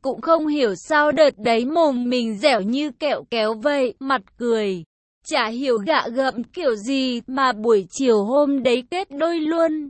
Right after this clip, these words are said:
bó tay, xong rồi em ý bảo phải về rồi, hẹn mình chiều mai online nói chuyện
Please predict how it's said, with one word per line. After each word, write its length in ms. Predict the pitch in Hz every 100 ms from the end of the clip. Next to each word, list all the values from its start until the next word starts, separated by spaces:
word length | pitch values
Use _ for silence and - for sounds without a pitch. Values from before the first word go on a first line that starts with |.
| -
bó 380 | 214 214 208 262 _
tay, 420 | 339 339 330 320 285
xong 380 | - 349 330 285
rồi 340 | 240 262 233
em 200 | 233 294
ý 300 | - 269 254
bảo 280 | 226 247 220
phải 300 | - 269 220 185
về 240 | 240 233
rồi, 520 | 214 262 254 240 208 185
hẹn 400 | 285 247 220 311
mình 300 | 311 262 220
chiều 280 | - 277 247
mai 440 | 240 285 311 311
online 680 | 294 302 302 311 311 311 302
nói 240 | 269 233 247
chuyện 240 | 311 285